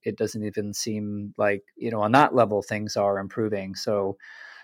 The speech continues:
and then finally, as you said, Jen and Wayne, really trying to find some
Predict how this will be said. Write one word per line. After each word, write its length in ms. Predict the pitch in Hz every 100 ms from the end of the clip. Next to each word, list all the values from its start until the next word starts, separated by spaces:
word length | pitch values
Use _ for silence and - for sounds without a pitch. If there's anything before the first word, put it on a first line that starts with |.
| -
and 100 | 120
then 100 | 107
finally, 380 | 113 107 101 95
as 140 | 92
you 40 | 101
said, 320 | - 98 95
Jen 240 | 101 98
and 200 | 98 92
Wayne, 480 | 101 101 98 95 107
really 420 | 147 127 117 107
trying 460 | 104 - 113 110 107
to 60 | 95
find 340 | - 104 104
some 220 | - 107